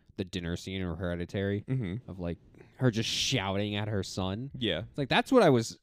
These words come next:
Speaker 1: hoping for, of, like,
Speaker 2: Yeah.
Speaker 1: some kind of reaction like that.
Speaker 2: Mm-hmm.
Speaker 1: But, yeah, no, I get it. I understand it. I am very
Speaker 2: Yeah.
Speaker 1: aware of the idea of that, like, people do not tend to talk about feelings in certain households. I get it.
Speaker 2: Mm-hmm.
Speaker 1: I understand.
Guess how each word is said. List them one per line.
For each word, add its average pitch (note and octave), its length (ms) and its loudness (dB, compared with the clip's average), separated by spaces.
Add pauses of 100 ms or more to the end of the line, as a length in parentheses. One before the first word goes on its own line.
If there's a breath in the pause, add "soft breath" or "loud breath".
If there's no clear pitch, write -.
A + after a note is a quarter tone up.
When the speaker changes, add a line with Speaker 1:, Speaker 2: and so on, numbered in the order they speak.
Speaker 1:
hoping F3 440 2
for, A#3 360 2
of, C#3 120 0
like, A2+ 160 4
Speaker 2:
Yeah. - 60 -8
Speaker 1:
some C#3+ 160 2
kind C#3 180 2
of A#2 60 4
reaction G#2 540 0
like F#3 220 -4
that. A3+ 280 -2 (120)
Speaker 2:
Mm-hmm. A2+ 300 -2 (480)
Speaker 1:
But, C#3 260 2 (500)
yeah, D#3+ 400 2
no, F3 240 2
I F#3+ 120 2
get E3 180 2
it. D3 200 2 (120)
I F3 220 2
understand E3 720 0
it. A#2 140 0 (180)
I C3 140 -4
am B2+ 280 0
very C3+ 180 6
Speaker 2:
Yeah. C#3 100 8
Speaker 1:
aware C#3+ 320 6
of C#3 80 2
the C#3 120 2
idea B2+ 400 4
of B2 80 2
that, G#2+ 220 2
like, G2+ 200 -2 (140)
people A#2+ 240 -4
do A2+ 100 2
not A2 260 -2 (120)
tend G#2+ 260 -6
to G#2 120 -6
talk - 260 -8
about G#2 300 -4
feelings C3 460 -4
in G2+ 80 -10
certain - 240 -10
households. B2 580 -2
I - 480 -20
get A#2+ 180 -2
it. C2 160 -10 (240)
Speaker 2:
Mm-hmm. A2+ 380 -6
Speaker 1:
I - 20 -8
understand. G#2 560 -6